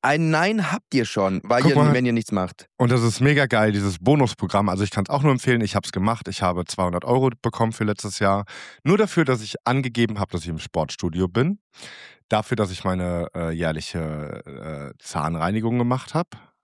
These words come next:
Speaker 2: Professionelle Zahnreinigung, dass ich meinen jährlichen Check-up gemacht hab beim Zahnarzt, dass ich meinen jährlichen Check-up beim Arzt gemacht hab, dass ich meine jährliche Impfung auffrischen lassen hab, ähm,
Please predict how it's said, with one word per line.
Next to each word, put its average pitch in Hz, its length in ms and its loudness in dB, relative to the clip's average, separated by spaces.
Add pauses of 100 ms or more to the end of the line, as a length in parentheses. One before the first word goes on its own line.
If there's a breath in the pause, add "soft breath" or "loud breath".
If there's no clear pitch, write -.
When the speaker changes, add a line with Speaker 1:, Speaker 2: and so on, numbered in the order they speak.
Speaker 2:
Professionelle 87 460 -4
Zahnreinigung, 92 600 -4
dass 101 120 -4
ich - 120 -14
meinen 90 160 -4
jährlichen 85 340 -6
Check-up - 380 -4
gemacht 76 280 -6
hab - 120 -12
beim 76 140 -8
Zahnarzt, 98 300 -6
dass 117 100 -4
ich - 40 -6
meinen 117 240 -2
jährlichen 123 360 -2
Check-up - 520 -4
beim - 220 -8
Arzt - 340 -10
gemacht 117 420 -2
hab, 180 140 0 (640 loud breath)
dass 113 260 0
ich 107 340 0
meine 92 500 -2
jährliche 98 420 -2
Impfung 117 420 -2
auffrischen - 560 -6
lassen 82 420 -6
hab, 120 220 -4 (560 loud breath)
ähm, 104 600 0